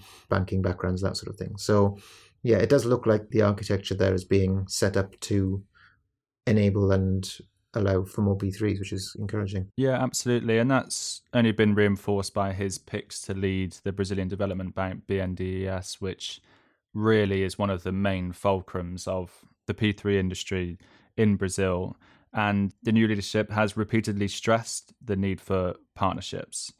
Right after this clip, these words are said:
Speaker 2: So it could be a really big year, and, but it might be different. You know, I've spoken to a number of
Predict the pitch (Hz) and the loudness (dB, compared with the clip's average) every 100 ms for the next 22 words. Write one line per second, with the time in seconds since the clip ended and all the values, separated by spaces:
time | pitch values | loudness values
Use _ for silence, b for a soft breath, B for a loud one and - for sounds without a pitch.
0 | b b b b - 127 131 156 120 117 | b b b b 2 2 2 0 0 0
1 | 110 101 110 95 110 110 120 139 165 180 | 0 -2 -6 -4 -2 0 0 0 0 0
2 | 170 127 147 135 101 92 117 151 127 123 | 0 0 0 0 -2 -4 -8 -8 -4 -2
3 | - 127 120 110 113 117 120 110 101 101 | 0 0 0 -2 0 2 2 2 0 0
4 | 92 - | -2 -8